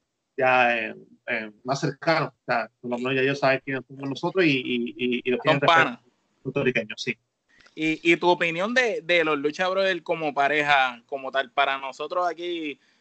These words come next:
Speaker 2: decimos, ¿verdad? Que Santana y Ortiz, los que eran L A X, son buenísimos, los Lucha Brothers también, Undisputed Era,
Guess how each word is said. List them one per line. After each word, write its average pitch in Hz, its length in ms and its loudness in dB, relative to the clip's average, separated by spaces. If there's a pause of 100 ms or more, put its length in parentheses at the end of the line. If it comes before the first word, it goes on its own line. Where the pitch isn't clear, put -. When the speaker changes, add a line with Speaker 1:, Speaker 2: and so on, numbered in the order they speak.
(120)
Speaker 2:
decimos, 147 460 -6
¿verdad? 139 260 -4
Que 147 100 -2
Santana 143 600 -2
y 139 60 -4
Ortiz, 139 680 -4
los 120 160 -10
que 123 100 -6
eran 135 220 -2
L 139 220 -2
A 127 40 -2
X, 135 300 -4
son 135 180 -8
buenísimos, 135 640 -6 (340)
los 143 140 0
Lucha 131 340 -2
Brothers 147 440 0
también, 147 640 -2
Undisputed 135 640 -4
Era, 139 680 -2